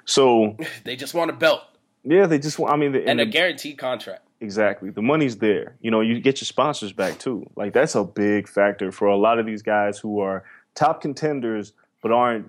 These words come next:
Speaker 1: raking in a lot of dough in the U F C in terms of, you know, big money fights.
Speaker 2: Yeah.
Speaker 1: Rory McDonald can make a lot more money in Bellator. And if, like, Lorenz Larkin follows him, for instance, it could get really interesting.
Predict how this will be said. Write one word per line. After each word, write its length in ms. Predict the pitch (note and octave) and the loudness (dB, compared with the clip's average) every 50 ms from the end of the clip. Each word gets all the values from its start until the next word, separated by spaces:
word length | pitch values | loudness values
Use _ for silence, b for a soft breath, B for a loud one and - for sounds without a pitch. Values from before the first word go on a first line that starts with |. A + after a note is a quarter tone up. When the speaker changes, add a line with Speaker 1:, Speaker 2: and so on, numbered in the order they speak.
| - - | -14 -6
Speaker 1:
raking 360 | G#2+ A2 A#2 A#2 A#2 A#2+ A2+ | -2 0 0 0 0 -4 -6
in 80 | A2 G#2+ | -4 -2
a 40 | G#2 | 2
lot 220 | G#2+ G#2+ G#2+ G2+ | 2 2 2 2
of 100 | G2+ F2+ | -2 -4
dough 240 | - A2 G#2+ G#2+ G#2 | -4 -2 -2 -2 -4
in 60 | G2+ | -6
the 80 | G2+ G2+ | -6 -6
U 140 | G#2 G#2 G2 | -4 -6 -6
F 80 | F#2+ | -6
C 240 | - - G#2+ G2+ G2+ | -8 -10 -8 -8 -6
in 80 | F#2+ F#2 | -8 -8
terms 400 | - - G#2 G2+ G2 F#2+ - G2 | -8 -6 -6 -4 -6 -4 -2 -2
of, 200 | F#2+ F#2+ E2+ D#2 | -2 -2 -4 -6
you 120 | G2 G#2 | -6 -4
know, 100 | F#2+ F#2 | -4 -4
big 240 | F#2 - A2 F#2+ G2 | 0 2 2 2 2
money 220 | G2+ G2+ F#2+ D#2+ | 0 0 -2 -2
fights. 400 | - - G#2 G#2 E2 - - - _ _ | 0 2 2 4 2 2 -2 -8 _ _
Speaker 2:
Yeah. 140 | G#2 F#2+ - - _ _ G#2+ | -18 -18 -18 -20 _ _ 2
Speaker 1:
Rory 220 | A2+ C3 C#3 C3+ | 4 4 6 4
McDonald 500 | B2+ A#2 G#2+ B2+ C3 C3+ B2 A2 G#2+ - | 4 2 2 2 2 4 2 0 0 -2
can 260 | A2+ G2+ F#2+ F#2 - - - | -4 -6 -6 -6 -10 -8 -6
make 200 | G2+ G2+ F#2+ G2 | -6 -4 -2 0
a 20 | |
lot 220 | G2+ G2+ F#2+ F#2 G#2+ | 2 2 2 2 0
more 180 | G#2 G2 F#2+ | -2 -4 -2
money 220 | G2 G2+ G2+ G2 F#2 | -2 -4 -4 -4 -6
in 80 | F2 | -2
Bellator. 480 | - G2 F#2+ F2 E2+ - - A1 G1+ - b b b b b b _ _ A2+ | 0 0 0 0 -2 -6 -10 -12 -12 -12 b b b b b b _ _ 0
And 460 | A2+ A2 G#2+ G#2 G2+ G2 F#2+ F#2 - _ _ _ _ _ _ _ _ - | 2 4 4 4 4 2 0 -2 -6 _ _ _ _ _ _ _ _ 4
if, 300 | D3 D#3 D#3 D#3 - - _ - | 4 4 4 2 -2 -12 _ 0
like, 200 | A#2 A2+ G#2+ G#2+ | 2 2 2 2
Lorenz 400 | A2 G#2+ F#2+ A#2 B2+ C3+ A#2 G#2+ | 2 2 4 4 2 2 2 2
Larkin 320 | A2 A2 A#2+ A#2+ A#2+ A2 | 2 2 2 0 -2 -4
follows 400 | - - G#2+ G#2+ A2 A#2 A#2+ A#2+ | 0 4 4 4 4 4 0 -4
him, 80 | B2+ B2+ | -8 -10
for 160 | - - C3+ | -8 -6 -6
instance, 420 | C#3 C3+ - - D3+ D#3 E3 - _ _ _ _ _ _ _ _ _ _ _ - | -6 -6 -10 -12 -14 -14 -16 -18 _ _ _ _ _ _ _ _ _ _ _ -4
it 140 | B2 B2 - | -4 -4 -2
could 140 | - G3 | -6 -4
get 140 | G#3+ A#3+ G3 | -4 -4 0
really 240 | E3 A3+ A3 F#2+ G3 | 2 2 4 4 4
interesting. 480 | G#3 F#3 - - - - - - - | 4 2 0 -6 -10 -10 -10 -12 -12